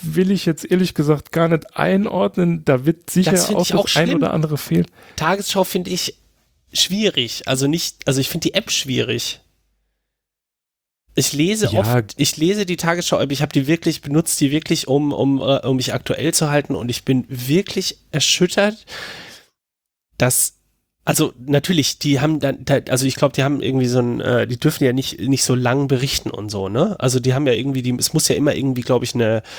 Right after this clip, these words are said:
Speaker 2: einen Anlass dafür geben, dass die Tagesschau-App einen Artikel raushauen darf, weil eigentlich sind es, ist es ja Fernsehen oder irgend sowas war doch da mal vor Jahren, dass sich da irgendwelche Medienhäuser da so f-
Speaker 1: Genau, weil die ja quasi
Speaker 2: eingeklackt.
Speaker 1: finanziert werden durch die Steuerzahl-, also durch
Speaker 2: Ich
Speaker 1: diese
Speaker 2: kotzen.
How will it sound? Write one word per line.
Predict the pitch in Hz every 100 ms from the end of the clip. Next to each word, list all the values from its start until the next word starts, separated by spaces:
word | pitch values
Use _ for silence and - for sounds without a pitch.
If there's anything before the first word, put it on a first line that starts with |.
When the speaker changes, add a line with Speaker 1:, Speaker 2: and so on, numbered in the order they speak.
| - - -
Speaker 2:
einen | 127
Anlass | 131 165 160 -
dafür | 143 143
geben, | 131 131
dass | 131 123
die | - 117
Tagesschau-App | 120 156 160 - 147 139
einen | -
Artikel | 104 - 180 170
raushauen | - 143 147 143 131 131
darf, | 127 117 131 -
weil | 110 107
eigentlich | 123 139 127 120
sind | - 131 120
es, | 120 -
ist | 120 -
es | -
ja | 113
Fernsehen | - 123 156 170 160
oder | 131 131
irgend | - 190
sowas | 135 123 - - - _ -
war | 131 123 131
doch | 120 104
da | - 110
mal | 110 110
vor | 110 -
Jahren, | 113 107 107 110 107
dass | 110
sich | - -
da | 120
irgendwelche | 127 120 -
Medienhäuser | 117 117 127 113 107 110
da | 110 107
so | 110 104 104 120 -
f- | - - - _ _ _ _
Speaker 1:
Genau, | - 127 139 131
weil | 131
die | 139
ja | 135
quasi | 113 123 131 131
Speaker 2:
eingeklackt. | 127 -
Speaker 1:
finanziert | 131 127 120 - 143 165 -
werden | 147 151 151 135
durch | 135 143 -
die | 143 135 131
Steuerzahl-, | 123 - 131 143 160 156 - 147 156 160
also | 127 110
durch | 117 120
Speaker 2:
Ich |
Speaker 1:
diese | - 131 120
Speaker 2:
kotzen. | 120 117 - 127 113